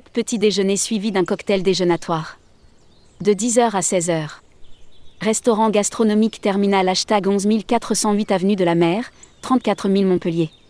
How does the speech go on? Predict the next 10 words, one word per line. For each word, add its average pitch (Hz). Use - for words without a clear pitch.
Trente 269
et 190
trente 247
et 269
un 254
virgule 202
zéro 202
trois, 208
vingt-trois 220
Marseille. 165